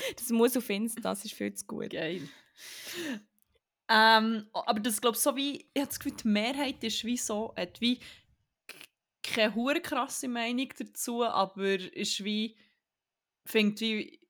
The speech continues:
Speaker 2: wenn jemand mal Vorst-, genug Vorstöße macht oder so, um es zu verbieten, ist so wie, ja voll, eigentlich ist wie,
Speaker 1: Mhm.
Speaker 2: eigentlich braucht es nicht und würde sich nicht hure dagegen wehren.
Speaker 1: Ja,
Speaker 2: Das ist so ein
Speaker 1: voll,
Speaker 2: bisschen
Speaker 1: voll.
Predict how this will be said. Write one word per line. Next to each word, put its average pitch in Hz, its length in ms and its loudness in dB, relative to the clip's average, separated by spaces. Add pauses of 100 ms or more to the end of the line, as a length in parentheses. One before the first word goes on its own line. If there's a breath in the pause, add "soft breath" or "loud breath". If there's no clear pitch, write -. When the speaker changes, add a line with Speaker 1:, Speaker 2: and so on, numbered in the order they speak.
(180)
Speaker 2:
wenn 196 200 0
jemand 214 180 0
mal 202 180 2
Vorst-, 202 560 -4
genug 202 260 0
Vorstöße 202 720 -2
macht 196 360 -2
oder 190 80 -2
so, 185 260 -6
um 185 80 -6
es 185 100 -6
zu - 60 -8
verbieten, 196 520 -4
ist 175 220 2
so 165 120 -4
wie, 170 180 -6 (240)
ja 185 240 4
voll, 165 380 2
eigentlich 185 400 0
ist - 200 -2
wie, 170 120 0
Speaker 1:
Mhm. 247 80 6
Speaker 2:
eigentlich 240 300 2
braucht - 280 -4
es - 120 -6
nicht 165 180 -4
und 180 160 -6
würde 185 180 0
sich 175 160 -4
nicht 214 220 -2
hure 233 280 2
dagegen 165 520 -4
wehren. 156 400 -4
Speaker 1:
Ja, 233 200 12
Speaker 2:
Das 240 80 10
ist - 40 -2
so 233 80 4
ein 220 80 8
Speaker 1:
voll, 208 100 6
Speaker 2:
bisschen 190 140 2
Speaker 1:
voll. 202 320 0